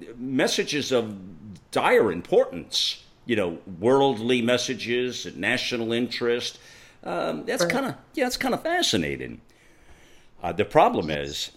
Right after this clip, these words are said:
Speaker 1: does the president get up in the morning and with his cornflakes, uh, you know, just begin to tweet out without thinking some of it through? And is anybody watching those tweets? We'll talk more about that,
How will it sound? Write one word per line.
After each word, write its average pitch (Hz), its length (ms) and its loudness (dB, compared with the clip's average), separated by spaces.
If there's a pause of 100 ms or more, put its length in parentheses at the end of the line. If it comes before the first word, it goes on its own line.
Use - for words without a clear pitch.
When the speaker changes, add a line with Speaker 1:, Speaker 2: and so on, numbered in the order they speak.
(800)
Speaker 1:
does 107 260 4
the 104 80 2
president 120 500 0
get 107 120 6
up 107 140 2
in 92 80 0
the 85 80 0
morning 82 540 2
and 85 240 -2
with 85 160 0
his 82 160 -2
cornflakes, 95 920 0
uh, 80 320 0
you 107 80 0
know, 80 360 0
just - 280 -2
begin 95 320 -2
to 80 100 -6
tweet 101 300 -2
out 98 220 4
without 92 300 0
thinking 95 260 -2
some 95 260 2
of 78 120 -2
it 76 100 -6
through? 107 240 0
And 95 80 0
is 92 140 -4
anybody 110 340 0
watching 107 400 -2
those 78 180 -6
tweets? - 300 -8
We'll 226 140 -6
talk 233 260 0
more 120 220 6
about 104 340 0
that, 67 400 -4